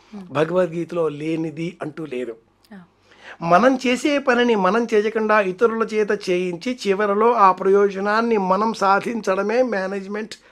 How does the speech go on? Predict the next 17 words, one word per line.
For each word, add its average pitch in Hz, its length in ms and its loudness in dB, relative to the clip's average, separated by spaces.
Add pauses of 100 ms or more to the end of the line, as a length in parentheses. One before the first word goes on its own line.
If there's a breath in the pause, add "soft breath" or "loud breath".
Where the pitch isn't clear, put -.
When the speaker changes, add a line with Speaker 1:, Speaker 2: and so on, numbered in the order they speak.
(140 soft breath)
Speaker 2:
అంటూ 190 240 2
ఉంటారు. 180 340 0 (240)
Speaker 1:
అవును. 185 180 -18 (500 soft breath)
Speaker 2:
Getting 202 420 0
work, 226 200 4 (460)
ఏమంటారంటే, 185 720 0 (280 loud breath)
"Getting 202 380 -2
works 208 720 0
done 247 200 4
by 269 100 8 (160)
others 202 500 -2
is - 20 -4
called 214 380 4
management. 160 680 -2 (260)
Speaker 1:
ఆ. 175 80 -20 (180)
Speaker 2:
He 285 80 2
is 294 160 -2